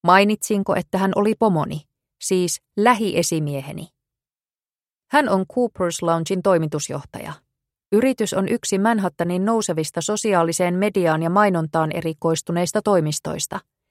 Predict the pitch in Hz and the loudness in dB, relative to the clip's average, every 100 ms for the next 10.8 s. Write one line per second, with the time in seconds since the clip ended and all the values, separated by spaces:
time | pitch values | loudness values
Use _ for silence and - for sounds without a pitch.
0 | _ - - 240 302 254 185 190 180 175 | _ -20 -4 0 4 4 4 2 0 0
1 | - 226 233 190 - 180 175 240 247 226 | 0 2 0 -2 -4 -2 -2 -2 0 2
2 | 185 170 180 180 190 196 185 175 202 220 | 2 2 0 0 0 2 2 4 2 2
3 | - 165 160 156 143 143 - - 175 _ | -2 -4 -2 -2 -4 -4 -12 -12 -12 _
4 | _ _ _ _ _ _ - 311 - 208 | _ _ _ _ _ _ -2 -2 0 -2
5 | - 202 190 170 160 - 185 - 254 254 | 0 2 2 2 -4 -2 -4 0 0 0
6 | - 151 180 160 156 180 185 233 226 190 | -2 -4 -2 -2 -2 -2 0 0 0 0
7 | 160 - 160 156 156 156 - - - - | -2 -2 0 0 0 -4 -8 -14 -20 -20
8 | _ 185 185 185 180 - - - 262 247 | _ 0 0 2 2 2 -8 -4 0 0
9 | - 190 - 220 190 151 - - - 190 | 0 -2 -2 -2 -2 -2 -8 -16 0 2
10 | 196 202 165 156 151 - 165 | 4 2 2 0 -6 -10 -12